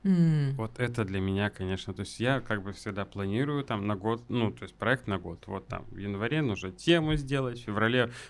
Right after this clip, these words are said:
Speaker 2: придумать концепции, при этом как бы, ну,
Speaker 1: Мгм.
Speaker 2: месяц даётся, в принципе, ничего не,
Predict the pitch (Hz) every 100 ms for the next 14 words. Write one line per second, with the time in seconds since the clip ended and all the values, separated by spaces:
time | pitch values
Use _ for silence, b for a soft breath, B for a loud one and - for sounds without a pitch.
0 | - 98 95 92 90 95 95 - 147 147
1 | - 107 107 - 90 98 90 113 120 175
2 | 160 151 151 104 90 87 87 110 - 92
3 | - 98 - - 143 151 107 98 87